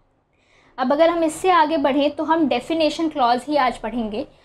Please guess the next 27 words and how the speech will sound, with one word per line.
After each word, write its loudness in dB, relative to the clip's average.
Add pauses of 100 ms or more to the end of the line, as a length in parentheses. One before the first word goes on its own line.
(240)
और -2
डेफिनेशन -2
क्लॉज 2
में 2
भी 2
हम -4 (200)
तीन 0
चीज़ों 0
का, 0 (560)
तीन -4
चीज़ों 0
के -2
बारे 0
में -4
आज -2
पढ़ेंगे -6
जो -2
मुझे 0
लगता -2
है 2
अभी 0
आपके -2
लिए -2
सबसे -12
ज़्यादा 0
इंपॉर्टेंट -10
है। -20